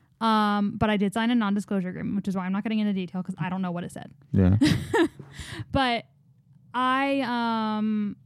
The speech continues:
Speaker 1: I did, I got the job, which I was very excited about, and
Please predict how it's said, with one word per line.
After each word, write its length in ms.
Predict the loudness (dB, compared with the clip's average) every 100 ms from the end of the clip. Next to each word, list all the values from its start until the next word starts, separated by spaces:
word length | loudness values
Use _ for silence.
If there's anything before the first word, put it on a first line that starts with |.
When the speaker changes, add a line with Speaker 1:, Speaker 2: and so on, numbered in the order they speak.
| -20 _ _ _ _ -2
Speaker 1:
I 100 | 0
did, 260 | 2 0 0
I 180 | -2
got 260 | -2 -2 -2
the 60 | -2
job, 460 | 0 0 0 -4 -8 _
which 180 | -8 -6
I 60 | -6
was 100 | -6
very 200 | -4 -4
excited 400 | -2 -2 -2 -4
about, 400 | -4 -4 -4 -8 -14 -20 -20 _ _ _ _ -4
and 720 | 0 2 2 0 0 0 -2